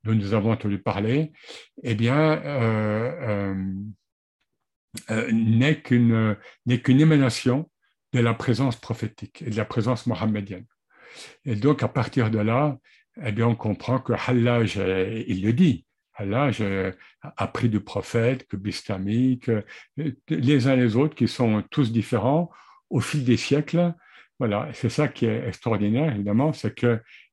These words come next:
ils, ils, ils sont tous, ils sont tous pénétrés de cette, ce qu'on appelle parfois El Madda al-Muhammadiyya, la, la matière mohammedienne, ou bien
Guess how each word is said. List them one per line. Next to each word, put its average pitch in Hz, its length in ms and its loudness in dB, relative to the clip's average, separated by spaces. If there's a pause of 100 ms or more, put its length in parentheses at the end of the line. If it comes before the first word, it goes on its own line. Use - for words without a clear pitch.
ils, 120 320 2
ils, 101 380 0 (260)
ils 107 160 -8
sont 113 220 0
tous, 139 460 -2 (400)
ils 117 60 -6
sont 113 160 -2
tous 139 240 -2
pénétrés 147 600 2
de 123 120 0
cette, 139 380 -4
ce - 100 -12
qu'on 117 140 -2
appelle 107 300 -2
parfois 143 480 -2 (260)
El 113 160 0
Madda 123 400 2
al-Muhammadiyya, 110 960 0
la, 107 280 -2 (240)
la 120 280 -2
matière 117 400 0
mohammedienne, 101 760 -2
ou 101 100 -2
bien 117 280 -2